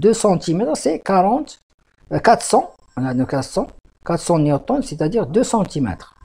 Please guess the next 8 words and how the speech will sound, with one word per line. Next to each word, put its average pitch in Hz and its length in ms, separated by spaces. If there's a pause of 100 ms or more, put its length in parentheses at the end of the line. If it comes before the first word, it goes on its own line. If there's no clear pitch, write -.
(140)
C'est 107 120
pas 139 100
quarante. 90 460 (1080)
إذا 247 240
نشوفوا 214 340
هنا 294 320 (280)
la 214 100
représentation. 196 920